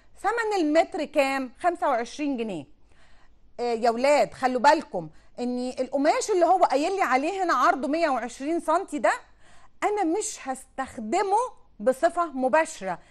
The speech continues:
دي مجرد معلومه في التمرين، معلومه انا مش بستخدمها. ليه؟ لان التمرين اللي انا بحله دلوقتي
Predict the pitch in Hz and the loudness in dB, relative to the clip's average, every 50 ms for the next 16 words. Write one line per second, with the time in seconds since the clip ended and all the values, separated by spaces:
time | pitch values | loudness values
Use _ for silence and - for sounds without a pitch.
0 | - - 226 208 254 285 277 277 269 233 285 330 370 381 370 339 349 370 269 247 | -20 -16 -10 -4 -2 0 0 0 2 4 4 4 6 4 4 4 4 4 4 2
1 | 277 285 277 254 240 247 247 269 294 330 349 349 349 349 349 349 359 359 - - | 0 0 0 0 0 0 0 0 2 2 2 2 2 0 0 -2 -6 -10 -4 0
2 | 359 339 339 320 330 370 381 349 302 214 170 143 - - - - - _ - - | 0 2 2 2 0 0 0 -2 -2 -4 -6 -10 -16 -20 -20 -20 -20 _ -20 -20
3 | - - - - - - 220 247 226 208 247 262 285 320 415 403 - - - 285 | -20 -20 -20 -20 -12 -10 -8 -6 -4 -4 -4 0 0 0 0 0 -2 -4 -4 -2
4 | 330 359 349 294 254 214 214 262 262 - - 247 - 240 233 302 277 233 180 160 | -2 0 0 -2 -2 -4 -4 -6 -4 -6 -6 -6 -4 0 2 2 0 0 -4 -10
5 | - - - 226 226 214 240 247 247 240 233 233 - - - - - - 240 240 | -14 -16 -14 -8 -6 -2 -2 -2 -2 -2 -4 -6 -10 -18 -18 -14 -10 -8 -6 -6
6 | 240 233 - 233 214 226 269 381 453 440 370 359 330 302 226 214 - - 311 320 | -6 -6 -6 -4 -4 -2 -2 -2 -2 -2 -2 -2 -2 -2 -4 -6 -6 -4 -4 -4
7 | 294 277 214 233 233 240 302 - 269 - - 254 262 | -2 -2 -2 -2 0 2 2 0 0 -2 -6 -10 -10